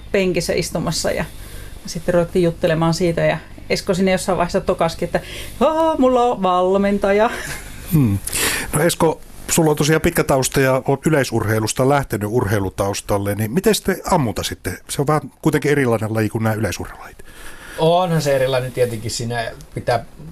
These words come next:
Speaker 3: olla malttia ja pysyä paikalla, <laughs> joka on myös vaikeaa, mutta tota, se on, se on mielenkiintoinen. Ei mennessä.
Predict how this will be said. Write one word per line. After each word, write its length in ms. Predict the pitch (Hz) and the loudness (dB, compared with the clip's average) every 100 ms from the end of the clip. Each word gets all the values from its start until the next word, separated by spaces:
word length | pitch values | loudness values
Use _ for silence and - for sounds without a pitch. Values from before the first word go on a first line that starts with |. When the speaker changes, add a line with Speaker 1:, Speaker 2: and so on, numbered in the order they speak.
| - - 147 143 131 - | -18 -18 -14 -14 -12 -8
Speaker 3:
olla 220 | 131 127 | -2 0
malttia 460 | 127 135 123 - 120 | 2 0 -2 0 0
ja 80 | 117 | 0
pysyä 220 | 131 139 | 0 -2
paikalla, 520 | - 139 131 117 127 - - | 2 0 0 0 0 -2 0
<laughs> 420 | 160 - - - | -2 -2 -16 -10
joka 160 | 104 113 | 0 0
on 80 | |
myös 180 | 117 117 | 2 0
vaikeaa, 460 | 120 113 104 104 113 | 2 0 -2 -8 -8
mutta 300 | 120 - 113 | -12 -12 -8
tota, 380 | 113 104 117 120 | -8 -6 -6 -6
se 180 | 127 135 | -2 2
on, 120 | 127 | 2
se 80 | 127 | 2
on 200 | 117 120 131 - - - - - | -2 -4 -8 -16 -20 -20 -20 -12
mielenkiintoinen. 800 | 143 135 127 127 185 135 - - - - - - - - 120 | -4 0 2 0 0 -2 -4 -18 -20 -20 -14 -12 -10 -6 -2
Ei 120 | 110 | -2
mennessä. 400 | 120 98 - | -2 -4 -8